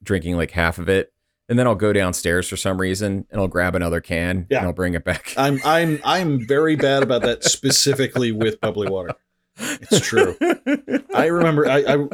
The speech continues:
Speaker 2: I was in Germany a couple of years back, and, uh, and one of the guys said, uh, in Ger-, in Germany, they, sp-, sparkling water over there i-, in Europe in general is way more popular than it is over
Speaker 1: It's
Speaker 2: here.
Speaker 1: like their default.
Speaker 2: Yeah.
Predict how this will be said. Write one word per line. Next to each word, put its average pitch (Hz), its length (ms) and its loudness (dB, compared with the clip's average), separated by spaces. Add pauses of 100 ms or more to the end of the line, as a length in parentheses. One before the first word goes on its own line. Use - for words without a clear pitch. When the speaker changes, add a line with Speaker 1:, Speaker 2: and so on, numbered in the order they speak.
Speaker 2:
I 139 40 4
was 135 160 2
in 123 160 -2
Germany 127 560 0
a 104 140 0
couple 117 280 -4
of 110 80 0
years 107 280 0
back, 107 440 -2
and, 101 440 -4
uh, 98 320 0
and 98 180 -8
one 104 140 -4
of 104 40 -6
the 101 80 -4
guys 101 360 -2
said, 98 380 -2
uh, 95 260 0 (720)
in 123 320 0
Ger-, 123 140 0
in 120 220 0
Germany, 135 340 2
they, 110 260 0 (1120)
sp-, 170 240 -2
sparkling 202 480 2
water 131 300 2
over 110 180 0
there 110 320 -2
i-, 101 40 -4
in 107 360 -4
Europe 143 380 0
in 107 100 -2
general 104 400 -2
is 95 160 -4
way 113 180 0
more 98 200 -6
popular 95 560 -6
than 92 160 -6
it 90 100 -8
is 90 360 -2
over 143 200 0
Speaker 1:
It's - 140 0
Speaker 2:
here. - 80 2
Speaker 1:
like 131 160 0
their 120 140 2
default. 95 520 -2
Speaker 2:
Yeah. 104 280 0